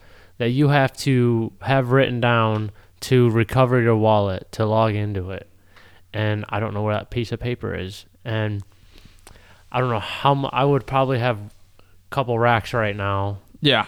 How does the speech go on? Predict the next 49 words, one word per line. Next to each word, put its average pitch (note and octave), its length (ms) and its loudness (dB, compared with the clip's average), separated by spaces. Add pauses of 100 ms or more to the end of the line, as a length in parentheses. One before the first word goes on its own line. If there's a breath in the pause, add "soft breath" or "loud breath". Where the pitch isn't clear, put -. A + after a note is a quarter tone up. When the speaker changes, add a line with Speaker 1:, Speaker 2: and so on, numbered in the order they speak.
Speaker 2:
I, C#3 260 6
I'll, C#3 360 4
I'll C3 240 4
explain C#3 480 4
to C#3 100 2
everybody B2+ 400 4
the G#2 100 0
math A2+ 360 0
that A2+ 120 4
I G2+ 120 2
did G#2 240 0
when A2 120 0
he A#2 80 0
was G2+ 120 -2
telling A#2+ 280 0
me A#2+ 80 0
this, A#2+ 240 -2
'cause A2+ 140 -4
I G#2+ 120 0
was F2+ 160 -6
like, F2+ 200 -8
"Yo, A2+ 460 -4 (420)
you, A2+ 120 -6
Speaker 1:
Yeah, A#2 280 4
Speaker 2:
uh, A#2+ 40 4 (400)
Speaker 1:
uh, G2 80 -4
Speaker 2:
you C3+ 120 2
fucked C#3+ 380 0
up A2+ 180 2
big C3+ 180 2
time." C3 280 4
So C3+ 160 2
if C3+ 160 2
you D3+ 60 0
guys D3 200 4
wanna C#3+ 160 4
sit D3 220 2
down, D3 220 6
take D3+ 160 4
a C#3 40 2
second, D3 420 4
listen D3 260 6
to C#3+ 60 8
these C3 140 6
numbers. C3+ 480 6 (520 soft breath)
Uh, C3 320 8 (360 loud breath)
so - 180 4
thirty G#3+ 360 8
dollars. E3 640 8